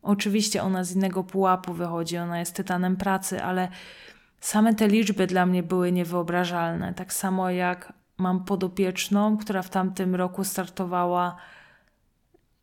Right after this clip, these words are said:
na D F B G w Lądku Zdrój na dystansie dwieście czterdzieści kilometrów.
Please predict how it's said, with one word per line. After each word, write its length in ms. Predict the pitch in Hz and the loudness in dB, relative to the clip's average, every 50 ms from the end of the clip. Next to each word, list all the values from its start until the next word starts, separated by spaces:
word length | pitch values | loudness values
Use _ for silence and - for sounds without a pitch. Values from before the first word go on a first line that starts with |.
| _ - | _ 0
na 640 | 185 185 185 185 180 175 175 175 175 180 180 185 - - | 2 4 6 6 4 4 2 2 2 0 -2 -2 -2 0
D 220 | 202 196 - - | 0 0 2 2
F 240 | 208 196 190 - - - - | 0 -2 -2 -4 -10 -8 -4
B 140 | 190 190 185 | -2 -2 -2
G 580 | 175 170 175 190 190 180 175 175 185 214 226 220 - - _ _ _ _ _ - | -2 -2 0 0 2 2 2 2 0 0 -2 -4 -8 -16 _ _ _ _ _ -14
w 100 | 190 196 | -6 0
Lądku 480 | 202 202 190 185 185 185 185 - - 190 | 2 2 4 4 2 -2 -4 -4 -6 -6
Zdrój 460 | 185 - - 185 185 185 185 190 190 | -4 -4 -4 -2 0 0 2 2 2
na 140 | 190 180 180 | 2 0 0
dystansie 500 | 185 180 - - 196 185 180 - 202 196 | -2 -2 -2 -2 -2 -2 0 0 -2 -2
dwieście 600 | 190 180 180 190 196 196 190 196 - - 208 196 | -4 -4 0 2 4 4 4 2 2 0 0 0
czterdzieści 840 | 196 - - - 190 170 165 160 175 180 175 180 - - 185 170 | -2 -2 -4 -6 -6 -6 -6 -6 -6 -4 -4 -4 -4 -4 -6 -6
kilometrów. 800 | 180 185 175 170 165 165 160 156 156 - - 196 170 - - - | -6 -6 -4 -4 -4 -4 -6 -8 -8 -10 -14 -14 -14 -16 -18 -20